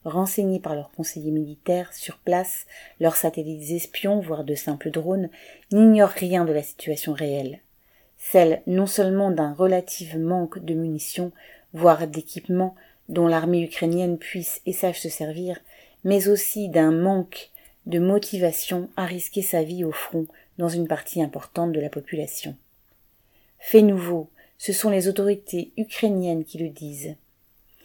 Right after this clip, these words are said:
Ainsi, il y a quelques jours, c'est le chef du bureau d'enrôlement militaire B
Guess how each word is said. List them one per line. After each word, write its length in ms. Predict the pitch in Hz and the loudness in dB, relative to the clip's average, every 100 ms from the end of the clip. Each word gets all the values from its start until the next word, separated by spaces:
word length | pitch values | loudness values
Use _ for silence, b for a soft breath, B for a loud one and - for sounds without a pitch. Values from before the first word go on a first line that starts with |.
| b _ | b _
Ainsi, 460 | 190 190 - - 165 _ _ | -2 0 -2 -6 -14 _ _
il 140 | 156 175 | -8 -6
y 60 | |
a 20 | |
quelques 320 | 170 160 - 185 | -4 -4 -2 -2
jours, 360 | 190 233 170 B B | 2 2 2 B B
c'est 180 | - - | -6 -2
le 120 | 196 | 0
chef 320 | 196 - 233 196 | 0 4 4 4
du 100 | 185 | -6
bureau 280 | 185 190 | -2 2
d'enrôlement 440 | 185 175 175 175 175 | 2 2 0 0 -2
militaire 720 | 170 165 - - 175 160 156 | -2 -6 -6 2 2 2 -4
B 280 | 147 175 | -6 -4